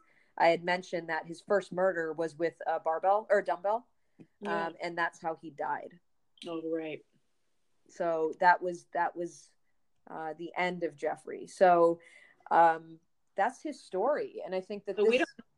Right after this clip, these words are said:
Speaker 2: who killed him. Is
Speaker 1: What
Speaker 2: that
Speaker 1: we do know who killed him is Faldo
Speaker 2: Oh.
Speaker 1: Durruti, yeah,
Speaker 2: Oh.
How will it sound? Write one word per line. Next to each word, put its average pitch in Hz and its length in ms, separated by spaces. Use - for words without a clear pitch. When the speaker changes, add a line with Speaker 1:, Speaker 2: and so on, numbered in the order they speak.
Speaker 2:
who 196 100
killed 185 340
him. 147 240
Is - 100
Speaker 1:
What 220 80
Speaker 2:
that 165 180
Speaker 1:
we 233 140
do 269 180
know 226 140
who 196 120
killed 170 220
him 160 140
is 165 100
Faldo 185 420
Speaker 2:
Oh. 175 40
Speaker 1:
Durruti, 170 600
yeah, 156 320
Speaker 2:
Oh. 190 160